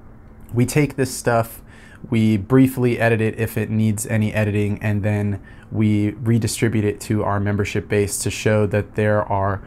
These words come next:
all forms of recovery out there. There are people at various stages during, uh, their sobriety, and to show that really there is a fight going on to promote a better lifestyle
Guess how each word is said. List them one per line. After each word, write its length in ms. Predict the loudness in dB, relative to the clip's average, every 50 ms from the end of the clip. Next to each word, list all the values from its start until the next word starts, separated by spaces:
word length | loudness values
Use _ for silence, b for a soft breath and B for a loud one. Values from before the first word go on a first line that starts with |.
| B B B B B 2 4
all 160 | 4 4 4
forms 340 | 2 0 -2 -2 -2 -2 -4
of 120 | -4 -4
recovery 540 | -4 -4 -2 -2 -2 -2 -2 -2 -4 -2 -2
out 260 | -2 -2 -2 -2 -2
there. 320 | -2 0 0 2 0 0 0
There 200 | -2 -2 -2 -2
are 60 | -4
people 440 | -4 -4 -4 -2 -2 -2 -2 -2 -2
at 140 | -2 -4 -2
various 520 | 0 0 2 4 4 4 2 2 0 -4
stages 720 | -4 -2 0 0 0 0 0 -2 -2 -2 -2 -4 -6 -8 B B B B B B B -12 -4
during, 520 | 0 0 2 2 2 2 2 2 0 0 0
uh, 220 | -2 -2 0 0
their 200 | 0 0 0 0
sobriety, 840 | 0 -2 -2 0 0 2 2 2 2 0 0 0 -2 -2 -2 -4 B B B B B B B -4
and 600 | -2 0 0 0 0 0 0 0 0 -2 -2 -4 -6 -8 -12 -16 -10 -6
to 100 | -6 -4
show 340 | -2 2 4 4 4 4 2
that 400 | 2 2 4 4 4 2 2 B B B B -8 0
really 400 | 2 4 6 6 6 6 4 2
there 320 | 2 2 2 4 4 2
is 240 | 2 0 0 0 0
a 80 | -2
fight 500 | -4 -4 -2 2 4 4 4 2 0 -2
going 320 | -4 -4 -2 -2 -2 -4 -6
on 540 | -6 -6 -6 -4 -4 -4 -6 -6 -8 -8 -10
to 280 | -10 -6 -4 -2 -2 -2
promote 580 | -4 -2 0 2 4 4 4 4 4 2 0 -2 -4
a 60 | -2
better 320 | 0 2 2 4 4 2
lifestyle 840 | 2 2 0 0 0 -2 -2 0 2 2 2 2 0 0 -2 -4 -4